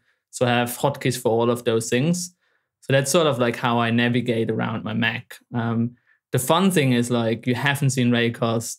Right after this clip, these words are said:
yet, right? So I use all of that, just the hotkeys, because those are interactions that I do so frequently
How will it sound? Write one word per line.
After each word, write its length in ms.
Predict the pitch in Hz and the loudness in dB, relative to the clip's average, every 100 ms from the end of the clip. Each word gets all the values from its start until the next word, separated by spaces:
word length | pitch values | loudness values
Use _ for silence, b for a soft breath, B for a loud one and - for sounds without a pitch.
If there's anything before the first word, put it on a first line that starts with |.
| _ | _
yet, 420 | 123 123 120 - | 0 0 0 -6
right? 320 | 113 110 123 120 | -2 0 0 -2
So 200 | 127 117 | 0 2
I 40 | |
use 240 | 120 123 | 2 2
all 200 | 120 127 | 2 2
of 100 | 123 | 2
that, 160 | 123 120 | 0 -2
just 240 | - 117 | -2 -4
the 60 | 127 | -2
hotkeys, 760 | 131 127 - 110 104 101 - - | -2 -2 -4 -4 -4 -6 -10 -14
because 340 | 135 - 123 120 | -8 -2 -2 2
those 220 | 131 131 | 2 2
are 80 | 123 | 2
interactions 540 | 120 120 117 - 110 | 2 0 -2 -8 -4
that 80 | 117 | -2
I 80 | 117 | 0
do 160 | 120 | -2
so 320 | 120 - 143 | -2 0 0
frequently 800 | 135 143 131 135 185 - 123 143 | 0 0 -2 -2 -2 0 0 -2